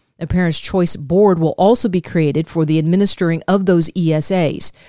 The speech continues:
Public school students and homeschooled students will be the first who can apply in the year that the program gets implemented.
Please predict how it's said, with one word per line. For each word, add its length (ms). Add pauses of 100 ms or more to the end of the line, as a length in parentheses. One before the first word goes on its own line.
(200)
Public 280
school 220
students 380
and 100
homeschooled 420
students 400
will 80
be 120
the 100
first 380
who 80
can 100
apply 460
in 220
the 60
year 200
that 160
the 100 (300)
program 420
gets 260
implemented. 600